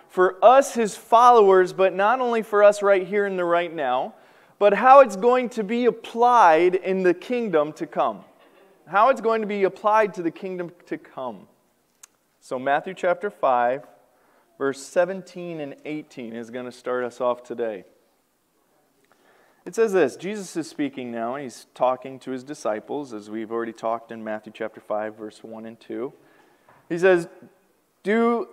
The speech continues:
not think that I came to abolish the law or the prophets. I did not come to abolish, but to fulfill. For truly I say to you, until heaven and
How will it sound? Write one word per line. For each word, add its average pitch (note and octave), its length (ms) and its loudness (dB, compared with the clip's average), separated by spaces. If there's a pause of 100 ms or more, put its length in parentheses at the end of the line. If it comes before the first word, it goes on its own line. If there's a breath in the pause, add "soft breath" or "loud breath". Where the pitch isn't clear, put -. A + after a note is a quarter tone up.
(160)
not A#3 520 0
think F3 480 -6
that D#3 140 0
I D3 140 0
came F3+ 340 -10
to D3 120 -2
abolish D3 540 2
the A#2 140 -6
law G#2+ 380 -6 (400)
or B2 240 -2
the A3 100 -2
prophets. B2 680 -2 (680)
I C#3+ 100 -6
did A3+ 160 -2
not B3 240 2
come A#3+ 240 0
to G3+ 140 2
abolish, E3+ 640 2 (180)
but E3 260 2
to D#3+ 120 -10
fulfill. G#2+ 600 -12 (1400 soft breath)
For G#3+ 160 2
truly D4 400 -2
I A#3+ 60 2
say A3 260 -4
to F#3+ 80 -6
you, D#3 280 0
until F#3 440 0
heaven A3 520 -2
and F3 280 -8